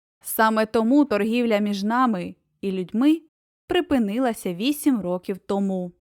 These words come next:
Здивована Енні вигукнула:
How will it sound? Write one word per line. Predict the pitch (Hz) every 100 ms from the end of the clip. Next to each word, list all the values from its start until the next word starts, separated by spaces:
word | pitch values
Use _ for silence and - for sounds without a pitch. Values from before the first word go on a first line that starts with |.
| _ _ _ _
Здивована | 196 180 208 214 233 220 208 -
Енні | 247 285 277 277
вигукнула: | 254 269 208 185 196 175 170